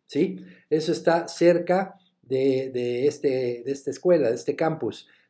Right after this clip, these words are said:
Near, N E A R, que quiere decir cerca. Anótenlo abajo y su-, eh, circúlenlo arriba. Y dice Gloria, "Yes, it is." Sí, así es. Ejercicio B. Complete the dialogues. Complete los diálogos.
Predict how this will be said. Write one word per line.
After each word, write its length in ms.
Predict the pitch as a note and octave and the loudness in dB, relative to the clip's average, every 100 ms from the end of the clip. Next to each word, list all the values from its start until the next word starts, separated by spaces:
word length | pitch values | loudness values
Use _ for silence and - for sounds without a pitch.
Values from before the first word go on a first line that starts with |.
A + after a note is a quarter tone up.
| - | -4
Near, 640 | E3+ F#3+ E3 B2 G2 - - | 0 4 6 6 4 -2 -2
N 260 | D#3 E3+ E3 | 2 4 4
E 420 | D#3 F3 F#3 F3+ | 4 4 4 -2
A 240 | C#3+ D3+ D3+ | -4 -4 2
R, 420 | E3 F3 F3+ F#3 | 4 4 4 0
que 160 | B2+ | -4
quiere 200 | - D3+ | 0 2
decir 280 | C#3+ C#3 D3 | 2 0 -6
cerca. 600 | - D#3 D#3+ E3 F#3+ F#3+ - - - _ | 0 2 2 2 0 -2 -12 -20 -20 _
Anótenlo 640 | - B2+ D#3+ E3+ F3 D#3 D3 | -8 0 2 4 2 2 2
abajo 600 | C#3 E3 F#3 F#3 G3+ G#3 | 2 4 4 4 4 4
y 320 | C#3+ E3 F3+ | 0 -2 -2
su-, 260 | - C#3+ C#3 | -2 -2 -2
eh, 420 | C3 B2+ B2 B2 B2 | -2 -2 0 0 -2
circúlenlo 600 | C3+ B2 D3+ D3+ D3 C#3+ | -4 -6 0 4 4 4
arriba. 480 | C3+ C3 A2+ G#2 - - - _ | 0 0 -2 -4 -8 -20 -20 _
Y 120 | C3+ | -6
dice 240 | C#3+ D#3 D3+ | -4 0 2
Gloria, 500 | D#3 E3 E3+ E3 D#3 | 6 6 6 4 4
"Yes, 380 | D#3 D#3 D#3 - | 4 4 2 -2
it 220 | D3 C#3+ | -6 -2
is." 400 | B2 G2 - - _ | -2 -2 -6 -16 _
Sí, 300 | - E3 D#3 | -10 0 4
así 340 | C3+ A#2 C3+ A2+ | 4 2 -2 -2
es. 300 | F#2+ - _ - - - - | -2 -8 _ -20 -20 -10 -4
Ejercicio 600 | D3 E3+ F3+ A3 G#3 F#3 | 2 4 4 4 6 8
B. 340 | D3+ G#2+ - _ _ _ _ | 8 6 -2 _ _ _ _
Complete 560 | - E3 E3 G#3 G#3 F#3 | 0 2 4 4 6 6
the 20 | |
dialogues. 640 | E3+ E3+ D#3 B2 A2+ - | 8 8 6 6 2 -2
Complete 440 | - C3+ F3 E3+ E3 | -6 2 4 6 6
los 160 | C#3+ | 4
diálogos. 640 | D#3 F3+ G3+ G#3 A3 - | 6 6 6 6 4 0